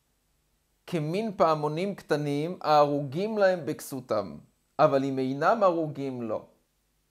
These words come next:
דהיינו, מדובר בזגים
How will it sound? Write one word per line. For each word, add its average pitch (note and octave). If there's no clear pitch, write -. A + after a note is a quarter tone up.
דהיינו, D#3
מדובר G3
בזגים F3